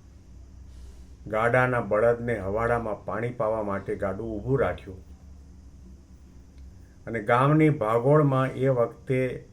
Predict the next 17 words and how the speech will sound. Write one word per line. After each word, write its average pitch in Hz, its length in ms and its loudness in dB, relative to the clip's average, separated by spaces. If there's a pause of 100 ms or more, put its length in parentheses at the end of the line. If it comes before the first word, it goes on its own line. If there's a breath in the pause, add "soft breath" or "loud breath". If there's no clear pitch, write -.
(140)
બાજુના 123 540 0
ગામમાંથી 113 720 -4
એક 117 280 -8
જાન 113 440 0
આવીને 117 320 0
ઉતરેલી. 92 560 -6 (1600)
એ 127 140 0
સમયમાં 131 600 0
એવી 139 340 2
એક 151 200 2
પ્રણાલિકા 123 680 0
હતી 113 280 -4
કે 107 220 -4
જાન 101 360 -4
આવે 117 560 -2 (160)
ગામની 113 440 -4
ભાગોળમાં 101 760 -2